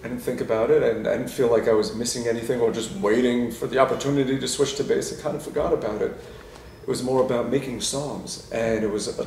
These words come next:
tool to make music. And that's what I realized, or maybe I didn't realize it, I just, that's what was going on. It wasn't so much about the instrument, it was about the act of making music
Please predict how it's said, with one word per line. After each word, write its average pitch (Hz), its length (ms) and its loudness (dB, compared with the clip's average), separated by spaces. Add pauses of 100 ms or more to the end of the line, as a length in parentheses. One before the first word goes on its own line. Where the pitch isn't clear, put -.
tool 135 560 -4 (260)
to 123 80 -6
make 120 220 -2
music. - 480 -4 (260)
And 113 280 0
that's 113 200 4
what 123 120 0
I 110 40 4
realized, 107 840 0
or 131 140 4
maybe 170 220 8
I 151 60 10
didn't 196 200 4
realize 101 380 2
it, 107 80 -2
I 104 40 0
just, - 340 -6 (340)
that's - 240 4
what 131 120 6
was 120 160 0
going 107 320 0
on. 107 400 -4 (280)
It 117 140 0
wasn't 135 240 0
so 143 140 4
much 135 340 4
about 117 460 6
the 101 180 -8
instrument, 104 680 0
it - 40 0
was - 160 0
about 101 560 2 (240)
the 117 200 -6
act 123 320 -2 (120)
of 113 480 -4 (600)
making 143 340 2
music - 480 -2